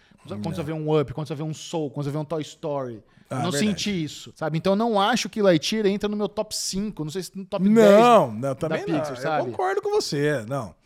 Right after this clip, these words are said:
Speaker 2: É, é um, é um desenho, é um desenho médio da Pixar, vai. É que a Pixar faz coisas maravilhosas,
Speaker 1: Exa-,
Speaker 2: né?
Speaker 1: e eu
Speaker 2: A gente tá
Speaker 1: espero.
Speaker 2: até, até Dois Irmãos que a gente assistiu
Speaker 1: Pronto.
Speaker 2: recentemente, que, puta, chega aquele final, você tá ali,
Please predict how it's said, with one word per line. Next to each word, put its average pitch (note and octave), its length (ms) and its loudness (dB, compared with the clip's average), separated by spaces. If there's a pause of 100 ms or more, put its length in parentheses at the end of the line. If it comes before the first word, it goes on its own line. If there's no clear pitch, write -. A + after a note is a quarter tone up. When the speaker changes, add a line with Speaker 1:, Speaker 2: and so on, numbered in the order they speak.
(340)
Speaker 2:
É, C#3 280 -2
é D3+ 40 2
um, E3 140 -2
é E3 80 0
um F#3+ 100 2
desenho, G3 760 2
é E3 80 2
um E3+ 40 2
desenho F3+ 300 4
médio F3 500 2
da B2+ 160 -6
Pixar, G#2+ 440 -10
vai. A#2 180 -10 (260)
É F3+ 80 -2
que F#3 80 -4
a D#4+ 80 4
Pixar D#4+ 400 -2
faz G4+ 220 0
coisas C#4+ 300 0
maravilhosas, G4 720 0
Speaker 1:
Exa-, F3 120 -2
Speaker 2:
né? E3 100 -2
Speaker 1:
e D#3 120 0
eu D3 100 4
Speaker 2:
A E3+ 60 2
gente A3+ 180 0
tá - 80 8
Speaker 1:
espero. C#4+ 240 6
Speaker 2:
até, G#3+ 180 6
até A#3+ 300 4
Dois D#4+ 300 2
Irmãos B3+ 480 0
que - 40 -10
a F3+ 40 -8
gente D#3+ 100 -12
assistiu D#3 340 -10
Speaker 1:
Pronto. D#3 160 -6
Speaker 2:
recentemente, F3 760 0
que, D#3+ 120 -6
puta, E3 460 -6
chega F3 220 -8
aquele F3+ 180 -8
final, D#3+ 360 -2
você F#3+ 140 -10
tá F#3+ 140 -6
ali, D#3 280 -2